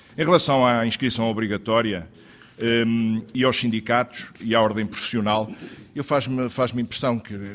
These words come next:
ordens profissionais, há aqui uma, uma referência do seu deputado Francisco Campos, e muito bem, que o Douro não é só vinho do Porto, é turismo. Eu, eu queria propor que se fizesse uma Casa de Douro para o turismo, de inscrição obrigatória.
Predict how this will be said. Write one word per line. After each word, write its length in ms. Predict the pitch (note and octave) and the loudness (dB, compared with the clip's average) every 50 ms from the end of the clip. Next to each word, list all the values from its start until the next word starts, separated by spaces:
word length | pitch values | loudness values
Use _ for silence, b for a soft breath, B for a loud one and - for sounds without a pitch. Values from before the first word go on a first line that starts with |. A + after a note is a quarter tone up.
| G2+ G#2 G2 G#2+ - | -16 -18 -20 -20 -14
ordens 360 | - B2+ C3+ C#3+ C#3+ D3+ - - | -4 0 0 0 0 0 -4 -4
profissionais, 580 | - - - - A#2+ A2 G#2 A2 A#2 - - b b b b b b b - | -8 -10 -8 -4 -2 -2 -2 -2 -2 -4 -8 b b b b b b b -6
há 80 | G#2 A#2+ | -2 -2
aqui 220 | C#3 - - D#3 | -2 -2 -2 -4
uma, 320 | E3 D#3 D3+ C#3+ C3+ B2+ B2 A#2+ A#2 A2+ A2+ A2 - | -2 0 2 2 2 2 2 2 0 0 -2 -4 -8
uma 180 | C3 B2+ A#2+ A#2+ | -6 -2 -2 -2
referência 520 | A#2 - - A2+ B2+ C#3+ C#3+ C#3 - B2 | -2 -2 -4 -2 -2 0 -2 -2 -2 -4
do 100 | G#2+ G#2+ | -4 -4
seu 160 | G#2 - A#2+ G#2 | -4 -4 -6 -8
deputado 300 | - - - G#2 F2+ - | -8 -6 -4 -4 -4 -4
Francisco 480 | - G#2+ G2 - - G#2+ - - - | -6 -10 -10 -8 -10 -12 -12 -12 -6
Campos, 440 | - B2 A#2+ A#2 - - - - b b b b b b b | -2 -2 -2 -2 -4 -8 -20 -20 b b b b b b b
e 100 | B2 A2 | -6 -4
muito 240 | G2 G#2+ G2+ - - | -4 -4 -6 -6 -4
bem, 320 | F#2 A#2 B2 C3 C3 C3 | -2 0 0 0 -2 -4
que 140 | - - A#2 | -6 -8 -8
o 40 | A2 | -2
Douro 200 | G2 C3 A2+ A2+ | -2 -2 0 0
não 80 | A#2 | -2
é 40 | A2 | -2
só 160 | G#2+ - A2 | -2 -4 -6
vinho 180 | G#2 G#2+ A2+ A2 | -4 -4 -4 -4
do 80 | A2+ G#2+ | -4 -4
Porto, 280 | - B2 A#2+ - - | -2 -2 -2 -2 -2
é 60 | A2 | -4
turismo. 420 | - - G#2 C#3+ D#3+ - - - - - - - B B B B B B | -4 -4 -8 -10 -10 -10 -12 -16 -18 -20 -20 -20 B B B B B B
Eu, 160 | B D3 D3+ D3 D3+ - | B -2 -2 -2 -2 -4
eu 120 | E3 D#3 D#3 | 0 0 0
queria 300 | D#3 - D3+ D#3+ D#3+ D3 | 0 2 4 4 4 4
propor 560 | D#3 D3+ B2 E3 B2+ C3 C3 C3 C3 C3+ C#3 | 2 0 -4 -2 0 0 2 2 2 0 -4
que 180 | - - - C#3 | -10 -8 -8 -6
se 160 | A#2 - - | -6 -6 -8
fizesse 460 | - - C#3 C#3 - D3 C#3+ B2+ - | -8 -6 -6 -4 0 0 0 0 0
uma 120 | B2 C3 B2 | -4 -6 -4
Casa 340 | - C#3 C3 A#2+ B2 C3 B2 | 0 -2 -2 0 0 -4 -4
de 60 | A#2+ | -2
Douro 160 | B2+ C3 A#2+ | -2 -4 -4
para 140 | - - - | -2 -4 -6
o 20 | |
turismo, 520 | - - C#3 C#3+ C#3+ A#2 G2+ A2 G#2+ A#2 A#2 - - B B B B | -4 -4 -4 -2 -2 -2 -2 -6 -10 -10 -12 -20 -20 B B B B
de 100 | - B2+ | -4 -4
inscrição 420 | A#2 - - A#2 A2+ - A2 G#2 | -4 -2 -4 -4 -4 -2 -2 -2
obrigatória. 680 | G#2+ G2+ G#2+ G#2+ G#2 A2+ G#2+ - C3+ A#2+ A2 G#2+ G#2 G2+ | -2 -2 -2 -2 -4 -4 -2 2 2 2 2 0 -2 -6